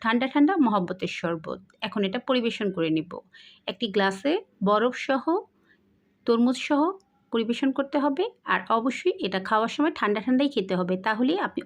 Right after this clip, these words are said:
অরিজিনাল যে টেস্ট সেটা পেয়ে যাবেন। অসম্ভব মজার এই তরমুজের শরবতটা আপনারা অবশ্যই এই রমজানে চাইলে বানিয়ে খেতে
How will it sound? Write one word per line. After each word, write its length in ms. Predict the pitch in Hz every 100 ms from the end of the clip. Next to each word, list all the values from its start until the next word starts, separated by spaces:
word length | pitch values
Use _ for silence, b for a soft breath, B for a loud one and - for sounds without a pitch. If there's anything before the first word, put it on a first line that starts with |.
| 233
অরিজিনাল 360 | 214 247 277 294
যে 60 | 208 190
টেস্ট 260 | - 269 285 -
সেটা 180 | - 190 185
পেয়ে 180 | 175 170
যাবেন। 220 | 165 - - B B B - 254
অসম্ভব 380 | 254 320 311 359 220
মজার 260 | 196 240 -
এই 80 | 208 196
তরমুজের 380 | 214 226 226 254
শরবতটা 440 | 277 262 277 - 359 - B B B -
আপনারা 300 | 208 - 214 208 -
অবশ্যই 340 | 226 262 - 330 -
এই 80 | 233 247
রমজানে 340 | 254 262 277 320
চাইলে 200 | 269 214 190
বানিয়ে 240 | 185 202 254
খেতে 220 | - 190